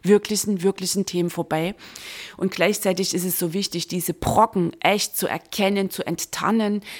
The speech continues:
wertschätzend loszulassen, um dann wirklich, ähm, so richtig frei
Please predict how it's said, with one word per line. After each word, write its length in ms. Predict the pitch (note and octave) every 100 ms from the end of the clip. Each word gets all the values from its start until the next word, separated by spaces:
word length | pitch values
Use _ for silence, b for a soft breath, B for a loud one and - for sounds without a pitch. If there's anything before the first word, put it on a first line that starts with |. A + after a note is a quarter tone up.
| B
wertschätzend 720 | E3+ A3 A#3+ - G3 - F#3
loszulassen, 800 | F3 G#3 A3+ - F3+ F3 F3+ G3+ B B B B B - -
um 160 | G3
dann 320 | F#3 F3+ F3+ - _ _ _ _ - -
wirklich, 680 | F#3+ A3 A3 F#3+ F#3 - -
ähm, 400 | F3 E3+ E3+ F3+ _ _ _ -
so 120 | -
richtig 440 | E3+ G3 - F3+ -
frei 600 | - - E3 F#3+ F3